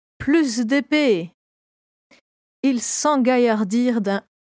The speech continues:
hurrah collectif et le chef, un berger allemand,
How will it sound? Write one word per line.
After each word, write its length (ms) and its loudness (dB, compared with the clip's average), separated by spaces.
hurrah 600 2
collectif 960 -4
et 100 0
le 140 -2
chef, 540 -6
un 120 -6
berger 460 -2
allemand, 480 -2